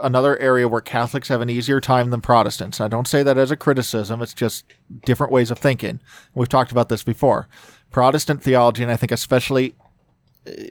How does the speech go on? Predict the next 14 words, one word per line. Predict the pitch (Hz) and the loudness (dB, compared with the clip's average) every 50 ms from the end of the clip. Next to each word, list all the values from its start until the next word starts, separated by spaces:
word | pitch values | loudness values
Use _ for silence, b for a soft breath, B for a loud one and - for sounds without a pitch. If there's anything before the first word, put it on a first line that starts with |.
| - - - | -18 -8 -4
evangelical | 147 143 123 131 120 143 165 190 196 175 - 127 113 | -2 0 2 2 2 4 4 4 4 4 2 0 0
theology, | - 131 120 117 113 110 110 113 110 123 120 117 104 B B B B B B B | 0 0 2 4 4 4 2 0 0 -2 -4 -4 -4 B B B B B B B
likes | 113 120 127 139 - - | 2 2 2 2 0 -4
to | - - 147 | -6 -6 -6
say, | - - - 123 117 117 117 - b b b b b b b | -2 0 2 4 4 4 2 0 b b b b b b b
"This | 107 104 107 123 147 165 165 147 - - - - - _ | -14 -6 -2 2 2 2 2 2 0 -2 -4 -4 -6 _
is | - 139 135 131 131 131 117 104 | 0 2 4 4 4 2 0 -4
the | 107 123 | -4 0
belief. | 104 127 120 127 147 151 117 - - - - - - - _ _ _ _ _ _ _ _ _ _ _ _ _ _ _ _ _ _ - | 2 2 4 4 2 2 0 -2 -8 -12 -14 -14 -16 -20 _ _ _ _ _ _ _ _ _ _ _ _ _ _ _ _ _ _ -2
Right | 123 147 165 156 | 0 2 2 4
here. | 147 165 135 107 - - _ _ _ _ _ _ _ _ _ _ _ _ - | 2 2 0 0 -4 -14 _ _ _ _ _ _ _ _ _ _ _ _ 0
This | 139 143 - | 0 2 2
is | 165 131 | 0 0
it." | 170 113 - | 0 -2 -2